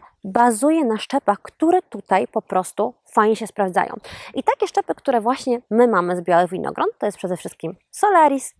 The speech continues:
Muscaris i Hibernal. W zasadzie szczep Solaris jest takim najpopularniejszym szczepem. Jeżeli piliście już, e, jakieś wino dostępne w Polsce jako polskie wino, zrobione w Polsce, wyprodukowane w Polsce, e, to najprawdopodobniej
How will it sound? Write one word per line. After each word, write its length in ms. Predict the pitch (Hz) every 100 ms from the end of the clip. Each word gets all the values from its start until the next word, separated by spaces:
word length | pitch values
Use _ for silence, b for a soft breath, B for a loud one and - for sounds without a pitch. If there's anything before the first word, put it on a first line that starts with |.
| - _
Muscaris 640 | 151 190 208 - 175 180 - _
i 80 | 220
Hibernal. 560 | - 175 170 165 - - B B B B
W 40 | 202
zasadzie 720 | 247 320 392 339 320 302 311 -
szczep 320 | - - 277 -
Solaris 500 | - - 220 226 240
jest 100 | 220
takim 240 | 202 202 196
najpopularniejszym 840 | 220 - 180 190 180 185 196 196
szczepem. 380 | 180 175 175 170
Jeżeli 320 | 185 202 202 B B _
piliście 460 | 254 254 - 233
już, 260 | 202 214 -
e, 320 | 202 196 190 185
jakieś 400 | 208 - - -
wino 260 | 254 294 220 - -
dostępne 540 | 185 - 226 - 240
w 40 |
Polsce 320 | - 202 - 196
jako 220 | 165 - _
polskie 460 | - 247 359 - 170
wino, 280 | 175 - 113
zrobione 440 | 175 156 165 165
w 40 | -
Polsce, 320 | - 196 160
wyprodukowane 720 | 214 320 220 185 170 117 127
w 60 |
Polsce, 400 | - - - - 294 B B B
e, 180 | 196 208
to 140 | - 254
najprawdopodobniej 880 | 277 277 247 233 214 240 240 233